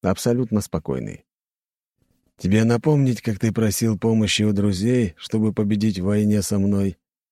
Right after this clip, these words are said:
Ростислав Тимофеевич слегка улыбнулся. «Жаль, что у тебя ничего не вышло».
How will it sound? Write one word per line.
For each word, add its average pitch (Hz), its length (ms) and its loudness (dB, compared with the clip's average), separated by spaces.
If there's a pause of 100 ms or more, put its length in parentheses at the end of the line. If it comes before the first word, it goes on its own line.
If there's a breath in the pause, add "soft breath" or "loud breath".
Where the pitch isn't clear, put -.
(320)
Ростислав 76 540 0
Тимофеевич 80 540 -2
слегка 80 360 -2
улыбнулся. 76 640 -4 (960)
«Жаль, 127 400 2
что - 180 0
у 120 40 0
тебя 117 240 2
ничего 104 320 2
не 98 120 2
вышло». - 440 -8